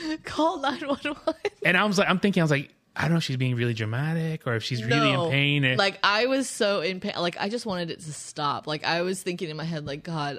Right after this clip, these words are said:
Speaker 1: I just wanna go to the hospital so they can put fluids <laughs> in me and I'm not throwing them up."
Speaker 2: So what I did in the meantime was I had my mom come and pick up Sophia.
Speaker 1: Yeah.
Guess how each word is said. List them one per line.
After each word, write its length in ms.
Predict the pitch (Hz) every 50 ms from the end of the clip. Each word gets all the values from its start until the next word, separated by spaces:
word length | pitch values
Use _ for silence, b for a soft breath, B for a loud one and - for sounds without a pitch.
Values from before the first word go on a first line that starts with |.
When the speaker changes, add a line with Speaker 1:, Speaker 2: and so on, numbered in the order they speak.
| - -
Speaker 1:
I 60 | 170
just 160 | 180 185 -
wanna 140 | 208 190 180
go 100 | 170 160
to 40 | 151
the 40 | 147
hospital 440 | 143 147 139 143 - - 147 135 143
so 140 | - - 139
they 120 | 139 143
can 160 | 139 - 143 139
put 180 | - - - -
fluids 460 | - 143 139 143 139 147 151 - -
<laughs> 40 | 240
in 140 | 220 202 196
me 400 | 196 - - 214 202 196 - - _
and 260 | - 143 139 143 - -
I'm 180 | - 151 151 151
not 240 | 151 135 - - -
throwing 380 | 170 151 151 180 180 185 208
them 180 | 175 214 262 208
up." 380 | 208 214 - - - - - -
Speaker 2:
So 80 | - 139
what 120 | 143 151
I 60 | 160
did 140 | 175 185 180
in 60 | 165
the 60 | 143
meantime 360 | 135 147 180 175 - 131 120 117
was 100 | 117 113
I 80 | 113 110
had 140 | 127 127 120
my 100 | 117 113
mom 340 | 113 117 135 131 123 113 110
come 240 | - - 120 113
and 80 | 110 107
pick 160 | - 117 - 117
up 120 | 107 -
Sophia. 580 | - - 104 101 - 147 170 156 117 104 90 - - -
Speaker 1:
Yeah. 300 | 185 165 131 90 -